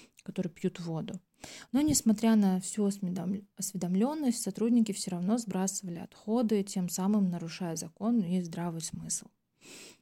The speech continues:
Что многие живут там, где они работают. То есть, по сути, они жили рядом с вот такими вот землями, покрытыми отходами.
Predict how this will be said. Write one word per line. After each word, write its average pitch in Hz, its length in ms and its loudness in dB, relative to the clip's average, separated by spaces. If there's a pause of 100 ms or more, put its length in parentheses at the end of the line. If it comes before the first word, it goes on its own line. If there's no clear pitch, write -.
(220)
Что - 200 -8
многие 202 380 6
живут 180 560 -2
там, 185 240 2
где 180 140 -2
они 175 140 -2
работают. 170 560 -6 (120)
То 170 80 -16
есть, 160 160 -14
по 165 80 -18
сути, 220 340 -10
они 175 280 -2
жили 185 320 -2
рядом 175 440 -4
с - 160 -14
вот - 100 -20
такими 175 420 -6
вот 165 280 -12 (400)
землями, 170 800 -2
покрытыми 170 760 -10
отходами. 160 800 -12